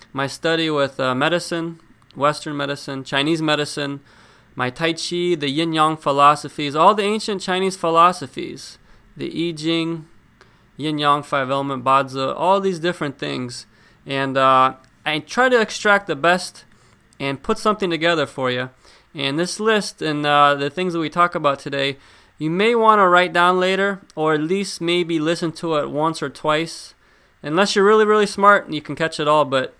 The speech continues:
it, it might be a little tricky. I had to actually, uh, think about, uh, my, my knowledge and wisdom and extract and pull together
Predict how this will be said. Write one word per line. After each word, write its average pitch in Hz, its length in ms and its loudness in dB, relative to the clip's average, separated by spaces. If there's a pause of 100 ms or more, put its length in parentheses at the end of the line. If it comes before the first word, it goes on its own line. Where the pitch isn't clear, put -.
it, 151 220 -8
it 160 80 -4
might 170 220 2
be 160 80 0
a 151 40 -2
little 143 160 -2
tricky. 131 460 -10 (140)
I 139 100 -8
had 147 200 -2
to 143 120 -6
actually, 139 500 -4
uh, 127 200 0 (440)
think 185 220 -2
about, 151 480 6 (300)
uh, 131 240 0
my, 131 280 0
my 135 220 -2
knowledge 151 420 2
and 131 160 -4
wisdom 139 300 -4
and 131 300 -4
extract 156 580 0
and 123 100 -8
pull 180 200 -4
together 139 580 -4